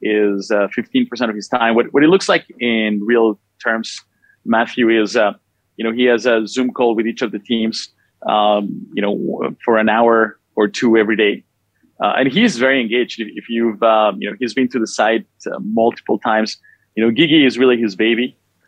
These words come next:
Um, you know, when you've had the level of success that, that Peter has had, and, you know, he's really, um,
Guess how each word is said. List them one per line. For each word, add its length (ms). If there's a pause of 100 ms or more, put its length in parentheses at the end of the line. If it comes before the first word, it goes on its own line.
(260)
Um, 600
you 100
know, 80
when 280
you've 280
had 220
the 60
level 220
of 80
success 480
that, 200
that 140
Peter 220
has 220
had, 240
and, 260
you 120
know, 140
he's 200
really, 460 (240)
um, 360